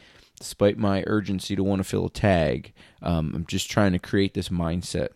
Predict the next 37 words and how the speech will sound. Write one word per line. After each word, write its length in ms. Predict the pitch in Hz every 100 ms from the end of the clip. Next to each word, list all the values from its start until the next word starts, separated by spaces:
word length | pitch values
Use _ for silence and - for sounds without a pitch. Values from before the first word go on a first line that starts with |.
| -
where 120 | 98
I 40 | 87
can 160 | 87
appreciate 480 | 82 - 87 - 87
the 60 | 85
moment. 360 | 82 78 - 82
As, 100 | 82
as 180 | 90 107
you 100 | 151
go 180 | 156 135
into 280 | 131 131 -
elk 220 | 92 -
camp, 380 | - 87 104 - - - - _ -
um, 520 | 92 80 80 76 104 _ _
you 220 | 71 104
know, 120 | 95 107
do 160 | 107
you, 200 | 107 131
do 140 | - 113
you 100 | 147
have, 220 | 147 139
like, 160 | 156 -
a 40 |
mantra, 680 | 117 107 123 139 139 139 139
or 320 | 107 90 95 - - - -
is, 200 | 110 104
is 180 | 107 95
there 80 | 101
something 400 | - 143 131 120
this 200 | 120 -
year 160 | 117 120
that's 180 | 113 120
on 160 | 117
your 120 | 110
mind 480 | 104 101 101 104 101
that, 220 | 95 87 -
that, 240 | 90